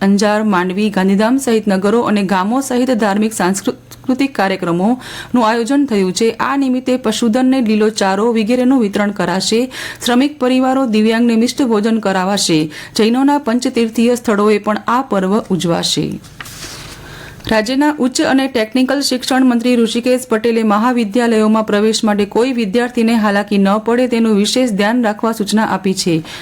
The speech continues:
ગાંધીનગરમાં યોજાયેલી ગુજરાત કોમન એડમિશન સર્વિસીસ એટલે કે જીકાસ પોર્ટલની સમીક્ષા બેઠકમાં શ્રી પટેલે આ સૂચના આપી હતી.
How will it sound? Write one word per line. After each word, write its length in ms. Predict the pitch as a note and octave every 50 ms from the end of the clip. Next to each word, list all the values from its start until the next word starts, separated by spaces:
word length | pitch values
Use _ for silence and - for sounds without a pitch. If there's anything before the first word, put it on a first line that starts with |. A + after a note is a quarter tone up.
| - -
ગાંધીનગરમાં 640 | G#3 F#3+ G#3 A#3 A#3+ A3+ G#3+ G3+ G#3+ G3+ G#3+ G#3 G#3
યોજાયેલી 500 | G3+ G3+ G3 F#3+ F#3+ A3 G#3 G3 G3 G3+
ગુજરાત 420 | F#3 G3+ F#3+ G3 A#3+ B3 B3+ B3+ -
કોમન 360 | - G#3 G#3 G#3+ A3 A#3+ A#3 -
એડમિશન 460 | - G3 G3 G#3+ A#3+ A#3+ C#4 C#4 C#4+
સર્વિસીસ 560 | C#4 C#4 B3 A#3+ A#3 A#3+ A#3+ B3+ B3 B3 - -
એટલે 220 | A3 G3 G#3+ G#3 G#3+
કે 160 | A3 A3 A3+
જીકાસ 460 | F3 F3+ G#3 G3 - A#3 B3+ C4+ -
પોર્ટલની 460 | - A#3 A#3 A#3 - A#3+ B3 B3 B3
સમીક્ષા 420 | B3 - G3+ G3 G3 G3 A#3 A3 G3+
બેઠકમાં 480 | G3 F#3+ F#3 F#3+ F#3 F#3 - F#3+ G3
શ્રી 220 | G3 - - C4 C#4
પટેલે 420 | C#4+ A#3+ A3 G#3+ G#3+ G#3+ A3 A#3
આ 180 | A#3 - A#3+ B3+
સૂચના 320 | B3 A3 G3+ - G#3+ A#3
આપી 300 | - - - - - F#3+
હતી. 400 | F3+ F#3 - - D3+ D3 D#3+ D#3